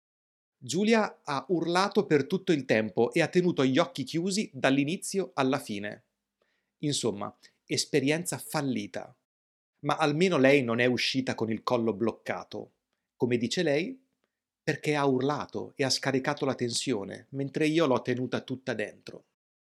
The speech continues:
Comunque ci hanno scattato una foto bellissima mentre eravamo sulla giostra.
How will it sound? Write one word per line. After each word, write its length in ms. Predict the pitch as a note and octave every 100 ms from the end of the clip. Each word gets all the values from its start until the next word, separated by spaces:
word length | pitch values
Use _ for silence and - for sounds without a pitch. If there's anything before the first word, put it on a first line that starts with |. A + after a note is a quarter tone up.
| _ _ -
Comunque 500 | G3 A#3+ C4 C4 B3
ci 160 | -
hanno 200 | D3+ C3
scattato 760 | - - D3+ - - D#3+ E3+ E3
una 140 | C3+
foto 320 | - D3 C#3
bellissima 840 | A2+ C3+ C3+ A2+ G2 - A2+ G#2+ G#2+
mentre 360 | A#2+ A#2 A#2+
eravamo 420 | A2+ A2 A#2 A#2+
sulla 260 | G#2+ A2+ G#2+
giostra. 580 | G2+ G2 F#2 - G#2